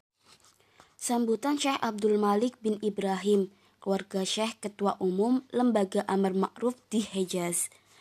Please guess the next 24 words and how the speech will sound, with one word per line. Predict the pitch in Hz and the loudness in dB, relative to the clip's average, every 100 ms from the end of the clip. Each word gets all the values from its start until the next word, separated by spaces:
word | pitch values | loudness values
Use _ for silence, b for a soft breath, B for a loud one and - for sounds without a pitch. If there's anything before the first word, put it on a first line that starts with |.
| b b b b | b b b b
Segala | - 190 196 190 | -2 4 4 4
puji | - 185 240 214 | 0 0 2 2
bagi | 196 190 | 2 0
Allah | 180 185 226 208 | 0 2 4 4
yang | 196 | 2
Maha | 190 190 | 0 -2
Esa, | 175 175 - 202 233 b b b | -2 0 2 2 0 b b b
sholawat | - 208 196 196 240 226 | -2 0 2 2 2 2
dan | 226 | 2
salam | 214 208 233 247 | 2 2 0 0
semoga | - 202 190 196 | 2 2 2 0
dilimpahkan | 196 185 180 185 180 202 196 | 2 2 2 -2 -6 -4 -4
kepada | 202 190 196 | -2 0 0
Rasulullah, | 202 202 202 196 196 220 233 - | 0 -2 -2 -2 2 2 0 -4
keluarga, | 190 185 180 208 208 | -4 -2 0 0 2
dan | 190 | 2
sahabat-sahabatnya. | 190 185 180 180 180 175 170 - 180 165 B B B B B B B | 0 -2 -4 -4 -4 -4 -6 -4 -4 -6 B B B B B B B
Wa | 202 196 | 2 4
ba'du, | 190 196 208 196 175 _ b b b | 4 4 2 -2 -4 _ b b b
saya | - 208 220 240 | 0 4 4 2
sudah | 208 214 | 2 2
menelaah | 226 214 196 196 190 - 220 226 | 2 2 2 2 2 2 0 0
ringkasan | 202 196 196 202 196 | -2 0 0 0 -2
tafsir | 196 - 226 | -4 0 0